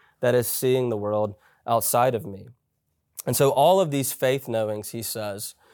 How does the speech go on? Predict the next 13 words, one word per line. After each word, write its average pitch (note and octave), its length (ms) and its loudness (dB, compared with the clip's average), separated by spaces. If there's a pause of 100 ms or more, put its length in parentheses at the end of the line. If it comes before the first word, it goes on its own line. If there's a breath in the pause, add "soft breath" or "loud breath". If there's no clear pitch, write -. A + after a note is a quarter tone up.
(320 soft breath)
are A#2 100 2
subjectively C#3 720 2
certain G#2+ 640 -2 (360)
without B2 600 4
objective A#2+ 600 0
obviousness, G#2+ 840 -4 (440 soft breath)
and A#2+ 140 0
they A#2 100 4
fail C3+ 480 2
the C3 120 0
requirements G#2+ 1000 -2 (200)
of G#2+ 120 -2
knowledge G#2+ 720 -2